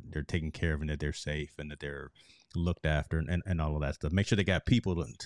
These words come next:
to, <laughs> to look after 'em when they get out there in the streets with these new Mercedes-Benz and B M Ws. Um,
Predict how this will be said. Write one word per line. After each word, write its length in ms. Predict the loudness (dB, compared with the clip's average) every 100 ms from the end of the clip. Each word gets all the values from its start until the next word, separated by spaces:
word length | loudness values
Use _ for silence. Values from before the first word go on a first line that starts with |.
| 2
to, 140 | 2
<laughs> 40 | 4
to 80 |
look 180 | 2 4
after 320 | 4 2 2 0
'em 100 | 2
when 100 | 2
they 140 | 0
get 180 | 0 0
out 120 | 0
there 100 | 0
in 60 | 0
the 80 | 0
streets 340 | 2 2 2
with 100 | -4
these 180 | -6 -4
new 140 | -4 -6 -8 -20 _ -2
Mercedes-Benz 840 | 0 2 2 2 0 0 0 -2
and 100 | -2
B 120 | -2
M 100 | 0
Ws. 320 | -2 -4 -6 _ _ _ -20 -18 -4
Um, 340 | 0 0 -2